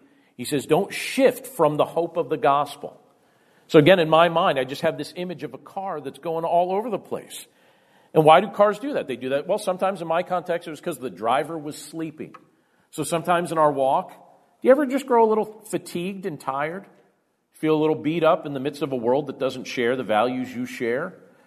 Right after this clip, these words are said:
Maybe you're in a family that doesn't share the values you share, or you work in a context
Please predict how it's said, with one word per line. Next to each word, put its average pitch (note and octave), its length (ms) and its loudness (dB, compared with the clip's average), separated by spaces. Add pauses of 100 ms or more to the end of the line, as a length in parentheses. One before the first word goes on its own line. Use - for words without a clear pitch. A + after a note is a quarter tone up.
(260)
Maybe A#2+ 240 2
you're C3+ 160 4
in C3 60 2
a A2+ 40 -2
family B2 460 -4
that C#3+ 140 -8
doesn't C#3 260 -4
share C3 260 -4
the C#3 100 -4
values C3+ 460 0
you D3+ 80 -8
share, C#3 360 -2
or E3 40 -2
you F#2+ 140 -6
work F2+ 260 -4
in A#2+ 80 -10
a G#2+ 60 -10
context C#3 640 -8